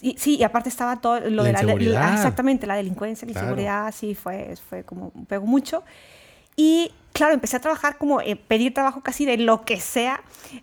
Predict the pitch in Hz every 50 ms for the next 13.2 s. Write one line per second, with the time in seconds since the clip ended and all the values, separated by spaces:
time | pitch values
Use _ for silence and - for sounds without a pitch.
0 | _ _ _ _ _ _ _ - 208 208 - 202 196 202 220 226 214 254 - 269
1 | - - 233 220 196 214 233 254 269 302 320 339 427 480 440 339 277 - 262 254
2 | 254 - 311 - - 254 254 262 311 302 311 330 311 - 320 302 - - 262 254
3 | 254 247 240 226 226 226 220 233 247 262 - - 233 233 220 233 240 254 262 285
4 | 285 294 294 277 302 294 - - 285 285 269 277 285 285 285 285 285 285 294 294
5 | 285 - - - - - 233 240 240 240 240 240 240 240 240 233 233 - - -
6 | 254 294 277 - - - - - - - - - - - - _ _ - 294 320
7 | 302 - - - - - - _ _ _ - 269 277 294 302 302 - 370 381 -
8 | - 226 254 269 294 330 359 359 302 247 220 220 233 247 226 226 - - 226 208
9 | - - 190 190 196 208 220 214 226 233 247 233 220 - 226 220 - - 262 254
10 | 294 277 262 220 202 - 214 196 220 - - - - - - _ _ - 269 262
11 | 233 220 214 214 220 220 214 226 220 - - 208 208 202 - - 214 170 - -
12 | - - - - - 180 175 - 175 196 - - 196 190 185 - - 302 - -
13 | 440 453 -